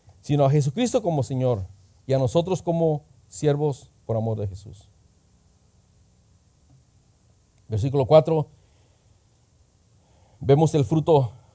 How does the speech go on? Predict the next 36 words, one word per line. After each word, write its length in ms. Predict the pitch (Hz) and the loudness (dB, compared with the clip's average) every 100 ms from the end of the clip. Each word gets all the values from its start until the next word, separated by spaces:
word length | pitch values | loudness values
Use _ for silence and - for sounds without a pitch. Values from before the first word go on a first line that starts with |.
| _ - | _ -8
el 120 | 113 | -6
fruto 360 | 147 139 160 | -4 0 2
de, 280 | 139 131 120 | 4 2 0
de, 420 | 104 117 113 104 95 - - - - | -2 -2 -2 -2 -6 -10 -20 -20 -12
el, 160 | 104 | -8
el 140 | 104 117 | -4 -4
fruto 320 | 165 170 139 | -4 -2 0
de 80 | 117 | -2
que, 260 | - 120 | -4 -6
que 120 | 107 151 | -2 -2
es 100 | - | -2
producido, 540 | 151 131 117 170 143 | -6 -6 -4 -2 0
¿no? 240 | 131 135 - _ _ _ _ - | 0 -2 -6 _ _ _ _ -6
Tito, 400 | 151 147 165 - | -4 0 2 2
hijo 440 | 143 131 147 135 | 0 0 2 0
en 120 | 120 117 | 0 -2
la 80 | |
fe. 320 | 107 120 107 101 | -2 -2 -4 -4
A 120 | - | -6
Tito, 320 | 104 180 160 143 | -4 -4 -2 -4
dice, 200 | 127 123 | -4 -2
"Verdadero 400 | 131 135 170 170 | 2 4 4 4
hijo 380 | 147 175 156 - _ _ _ _ _ | 2 0 0 -6 _ _ _ _ _
en 120 | - | 0
la 100 | 117 | 0
común 300 | - 147 165 | 2 0 0
fe". 220 | - 165 131 | 2 2 2
O 80 | |
sea 240 | 113 143 143 | 0 -2 -2
que 360 | 113 135 120 - - | 0 0 0 -6 -6
la 120 | 123 | -2
enseñanza 600 | 123 135 135 160 165 156 | -2 0 0 2 2 0
misma 360 | 147 170 170 131 | 0 -2 -2 -4
que 100 | 120 | 0
Pablo 280 | 147 165 | 0 2
tenía, 440 | 147 127 127 113 | -2 -6 -4 -4